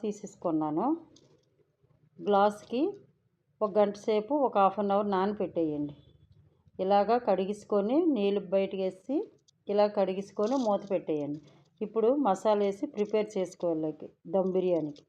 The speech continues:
లవంగీలు, దాల్చిన చెక్క, జీలకర్ర, యాలకులు, జీడిపప్పు, తేజ్పత్తాకు, ఇదంతా మసాలా కలిపి ఇలాగ వేసుకొని దోరగా వేపుకోవాలి. ఇప్పుడు ఒక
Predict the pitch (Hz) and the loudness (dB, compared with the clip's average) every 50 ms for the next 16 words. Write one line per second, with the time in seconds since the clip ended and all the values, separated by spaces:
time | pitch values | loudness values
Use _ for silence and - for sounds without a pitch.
0 | _ _ _ _ _ _ _ _ _ _ _ 180 180 180 175 185 196 202 190 185 | _ _ _ _ _ _ _ _ _ _ _ 0 0 0 0 0 -2 -2 -2 0
1 | 196 196 196 220 269 330 359 - - _ _ _ - 151 175 175 170 170 170 196 | 0 0 0 0 0 0 -2 -6 -14 _ _ _ -8 -4 0 0 0 -2 -2 -4
2 | 202 190 196 202 196 196 - - 226 240 269 320 - - - - - _ _ _ | -6 -2 -2 -2 -4 -4 -4 -2 2 2 2 2 0 -4 -10 -20 -20 _ _ _
3 | _ _ - 185 190 196 196 196 196 202 190 190 202 233 285 339 370 370 - _ | _ _ -4 -2 0 0 0 0 0 0 0 2 2 0 0 -2 -2 -6 -12 _
4 | - _ _ _ _ - 180 175 175 180 185 196 170 180 202 196 214 254 240 180 | -20 _ _ _ _ -2 0 2 2 2 0 -2 -2 -2 -4 0 0 0 0 0
5 | 165 170 175 180 185 185 202 190 175 - - - 277 330 381 370 - _ _ _ | -2 -2 -2 -2 -2 -2 -2 -4 -4 -4 -6 -2 -2 -2 -2 -2 -8 _ _ _
6 | _ _ _ _ _ _ _ - 220 208 214 202 202 - 220 196 - - - 175 | _ _ _ _ _ _ _ 0 4 4 4 4 2 0 0 0 0 0 -2 -2
7 | 170 165 - 170 - - _ _ 220 208 202 208 202 202 202 240 226 208 196 185 | -2 -2 -4 -10 -12 -14 _ _ -4 0 2 2 2 2 0 0 0 0 0 -2
8 | 180 - 214 208 202 202 202 - 185 180 185 185 - 330 320 269 202 196 196 202 | 0 0 0 2 2 2 0 0 -2 -2 -2 -4 -2 -2 -2 0 2 2 4 4
9 | 208 247 330 415 415 - _ 208 185 185 190 185 - - 208 202 247 233 196 196 | 4 2 -2 -4 -6 -10 _ -4 -2 -2 -2 -4 -6 -4 -4 -2 -2 0 2 4
10 | 185 185 180 185 208 196 180 170 - - - 165 143 147 156 160 185 208 208 208 | 4 4 4 2 2 2 0 0 -2 -6 -4 -4 -4 -4 -6 -10 -8 -10 -8 -4
11 | - 214 214 226 254 294 285 - - _ _ _ _ _ _ - 196 190 | -4 -2 0 0 0 0 -2 -8 -18 _ _ _ _ _ _ 0 0 2